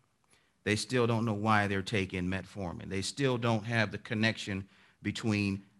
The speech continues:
drinking pop that has sugar in it and juice that has sugar in it and their diabetes. Why? Because no one ever told them. And once I tell them, it's like a light goes on, and they're like, "Wow,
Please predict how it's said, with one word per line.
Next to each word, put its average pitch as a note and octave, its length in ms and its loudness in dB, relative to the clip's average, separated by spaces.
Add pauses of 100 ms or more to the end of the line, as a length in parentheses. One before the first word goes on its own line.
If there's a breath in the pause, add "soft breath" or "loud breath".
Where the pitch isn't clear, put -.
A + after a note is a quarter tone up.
(140)
drinking A2 640 4 (320)
pop G#2+ 420 10
that G2+ 120 2
has G#2 340 4
sugar B2+ 400 4
in G#2 100 4
it G#2 120 0
and G2+ 180 0
juice D#3 380 2
that A#2 160 2
has A2 160 4
sugar C#3 380 4
in G2+ 100 4
it G#2 140 0 (320 soft breath)
and A2+ 180 6
their A#2 140 6
diabetes. B2 800 4 (100)
Why? D#3 480 6 (260 loud breath)
Because A2+ 400 4
no B2 220 6
one C#3 460 4 (400)
ever G#2+ 420 0 (300)
told E2+ 320 -2
them. - 100 -16 (1500 soft breath)
And B2+ 180 6
once E3+ 220 6
I C#3 140 10
tell G#3 340 6
them, C#3 160 6
it's C3 160 4
like C#3 240 8
a C3 80 6
light D#3 380 8
goes A#2+ 280 6
on, A2 540 4 (540 soft breath)
and C3 160 8
they're D3+ 120 8
like, B2+ 280 8 (180)
"Wow, A2 640 6